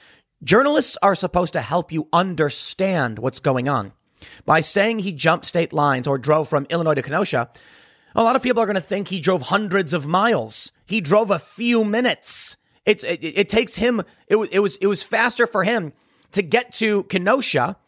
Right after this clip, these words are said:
than it is for me to go to the grocery store. That's ridiculous. They say he's awaiting trial on murder charges for the deaths of two people who are protesting the police shooting of Jacob Blake.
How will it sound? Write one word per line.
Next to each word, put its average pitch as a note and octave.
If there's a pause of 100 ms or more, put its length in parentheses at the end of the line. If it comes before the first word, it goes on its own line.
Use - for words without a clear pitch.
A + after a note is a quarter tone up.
(180)
than A#3+
it A#3+
is B3+
for B3
me C4
to C4+
go C#4
to C4+
the C#4
grocery B3+
store. A#2+ (500)
That's D#3+
ridiculous. A#2 (1040)
They C3
say D#3+
he's D3+
awaiting D#3
trial D3+
on C3
murder E3
charges G#2+ (380)
for -
the E3
deaths F#3
of E3+
two F#3+
people D3
who C#3
are B2 (240)
protesting C#3 (300)
the C#3
police E3+
shooting D#3+
of C3
Jacob C#3
Blake. F#3